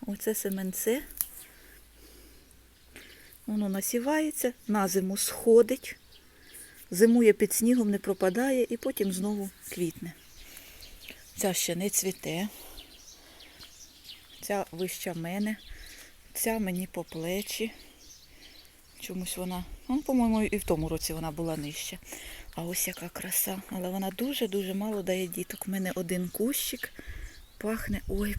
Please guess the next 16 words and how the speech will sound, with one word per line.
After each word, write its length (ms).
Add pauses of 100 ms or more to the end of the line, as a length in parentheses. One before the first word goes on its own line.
(140)
Боже, 220
як 260 (100)
пахне. 500 (840)
І 100
це 260
перший 540
рік 400
за 140
п'ять 320
років, 340
що 220
вона 240
дала 540
два 460 (840)
таких 320
стебла. 560